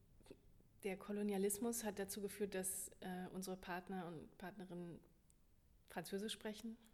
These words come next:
und Englisch, was wiederum dazu führt, dass mein Arabisch immer noch nicht, nicht gut genug ist.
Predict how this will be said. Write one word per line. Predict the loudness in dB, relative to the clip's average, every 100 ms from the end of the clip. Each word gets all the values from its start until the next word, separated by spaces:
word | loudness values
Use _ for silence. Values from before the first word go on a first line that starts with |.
| -20 -18 -4
und | -2
Englisch, | 0 -2 -2 -4 -6 -18 -18 -18 -20 -20 -20 0
was | 0 2
wiederum | 4 6 6
dazu | 2 0
führt, | -4 -2
dass | 0 0
mein | 2
Arabisch | 2 2 0 2
immer | 2
noch | 4
nicht, | 4 2 -2 -8 -20 -20 -10
nicht | -6 -6 -2
gut | 0
genug | 4 4 4
ist. | 0 -2 -4